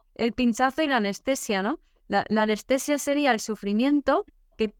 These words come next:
supuestamente te anestesia del pinchazo de cuando te van a hacer los, la, el dentista, ¿no? Pero que en realidad el pinchazo es un instante, es un, un momentito y te ponen anestesia. Yo, de hecho, voy al dentista y me digo, "No me pongas anestesia".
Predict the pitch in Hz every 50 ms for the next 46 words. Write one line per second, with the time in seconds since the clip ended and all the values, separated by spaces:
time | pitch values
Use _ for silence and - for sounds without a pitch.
0 | _ - - - 214 202 - 233 247 - - 262 269 285 285 - _ - - 226
1 | 202 - 196 190 196 208 - - 254 262 - - 254 226 208 202 196 - _ -
2 | 190 190 185 - - 269 269 - - 226 208 196 190 - 185 185 190 185 - 190
3 | 185 208 220 247 254 247 247 254 247 247 247 254 247 240 - 254 233 240 254 247
4 | 220 - 226 233 233 226 220 220 214 208 208 - 214 220 233 240 - 285 285 -
5 | - - 285 285 262 269 320 415 - _ _ _ _ _ _ _ _ _ _ _
6 | 226 233 220 226 220 214 214 226 220 220 233 254 262 262 - 294 277 262 - 294
7 | 294 - 320 320 - 330 359 339 262 208 - - 277 339 359 359 - - - -
8 | _ _ _ _ _ - 220 208 254 294 320 302 285 - - _ - 233 262 277
9 | 285 285 277 262 262 262 - _ _ _ 247 - 320 330 320 - 214 180 - -
10 | - - - 214 202 226 214 208 240 254 262 277 277 277 285 277 - - 302 294
11 | - 311 247 240 254 220 247 247 - 262 226 226 233 233 226 240 240 220 - 254
12 | 240 - 277 269 277 262 233 220 208 196 185 196 214 214 240 240 220 247 247 247
13 | 240 - 254 240 247 240 - - - 254 - - 240 220 247 320